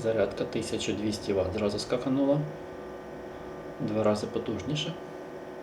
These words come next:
І чуємо, станція набирає обороти. Тобто вентилятори почали крутитися ще сильніше. Ну, при швидкій зарядці не рекомендується,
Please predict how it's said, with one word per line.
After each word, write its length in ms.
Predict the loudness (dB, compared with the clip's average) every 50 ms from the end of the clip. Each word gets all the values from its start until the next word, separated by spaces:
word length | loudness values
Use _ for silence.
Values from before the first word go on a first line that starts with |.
| -10 -10 -8 -8 -8 -8 -8 -8 -8 -8 -8 -8 -8 -6 -6 -6 -6 -4 2
І 100 | 2 4 4
чуємо, 440 | 4 4 6 6 8 8 6 6 4 2 0 -2 -4
станція 480 | 0 2 2 2 2 2 0 0 2
набирає 400 | 2 2 2 2 2 2 4 2
обороти. 340 | 2 2 0 0 0 -2 -2 -4 -4 -4 -6 -6 -6 -6 -6 -6 -6 -6
Тобто 280 | -4 -4 -2 0 0 2
вентилятори 520 | 2 2 2 4 4 4 4 4 0 0 0 -2 -4 -4 -6 -6 -6 -6 -6 -6 -6 -4 -4 -4 -4 -4 -4
почали 320 | 0 2 4 6 6 6
крутитися 520 | 4 0 -2 0 0 0 0 0 -2 -2 -2
ще 140 | -2 -2
сильніше. 460 | -2 -2 -4 -4 -4 -4 -4 -4 -4 -4 -6 -6 -6 -6 -4 -4 -4 -4 -6 -6 -6 -6 -6 -6 -6 -6 -6 -6 -6 -6 -6 -6 -6 -6 -6 -6 -6 -6 -6 -6 -4 -4 -4 -4 -6 -6 -6 -6 -6 -6 -6 -6 -6 -6 -6 -6 -4 -4 -6 -6 -6 -6 -6 -4 -4 -4 -4 -4 -4 -4 -6 -4 -6 -6 -4 -4 -4 -4 -4 -4 -4 -4 -4 -4 -4 -4 -4 -4 -4 -4 -4 -4 -4 -4 -4 -4 -2 -2 4 4
Ну, 60 | 4
при 160 | 8 10 8
швидкій 320 | 10 10 8 8 8 8 10
зарядці 360 | 12 12 12 12 10 10 8
не 120 | 10 10
рекомендується, 800 | 10 10 10 10 10 10 10 10 8 8 8 8 6 6 4 4